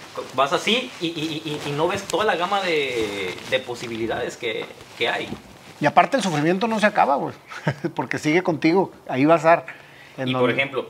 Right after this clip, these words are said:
Speaker 1: ahora que acepto mi trastorno, pues ya, ya, ya sé que, que me va a agarrar ansiedad, que me va a agarrar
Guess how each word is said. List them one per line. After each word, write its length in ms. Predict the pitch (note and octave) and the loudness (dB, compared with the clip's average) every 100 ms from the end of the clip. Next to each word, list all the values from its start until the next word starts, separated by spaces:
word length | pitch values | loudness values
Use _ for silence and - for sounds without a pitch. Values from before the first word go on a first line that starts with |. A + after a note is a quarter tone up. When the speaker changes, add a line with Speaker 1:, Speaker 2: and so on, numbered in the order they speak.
| - | -6
Speaker 1:
ahora 400 | - G#2 A#2 E3 | -2 0 4 2
que 80 | - | 2
acepto 1040 | B2+ B2+ G#2+ D3 C3+ A2+ G2 F#2 E2+ D#2+ D2+ - G2+ | 0 -2 -4 -2 0 2 2 0 -2 -2 -4 -8 -10
mi 100 | A2 | -6
trastorno, 540 | A2 A2 C3 C3 F3+ - - - - - | -6 -4 0 0 -2 -8 -16 -20 -16 -12
pues 120 | - A#2+ | -10 -6
ya, 100 | - - | -6 -6
ya, 100 | - B2 | -8 -6
ya 180 | D3 | -6
sé 160 | - F#3 | -6 -2
que, 300 | G#3 E3+ C3+ - | 2 2 0 -6
que 80 | C#3+ | -6
me 100 | A#2+ | -4
va 80 | |
a 40 | A2+ | 0
agarrar 260 | D#3 D#3 | 0 0
ansiedad, 480 | E3 - C3+ A#2 - | -2 -4 -4 -2 -4
que 80 | E3 | -6
me 100 | D3 | -2
va 120 | C3 | 0
a 20 | |
agarrar 1200 | C3+ C#3+ D3 D3 D3+ C#3+ C3+ B2 A2+ G#2 G2+ G2 | 0 0 0 2 4 4 4 2 2 2 2 -2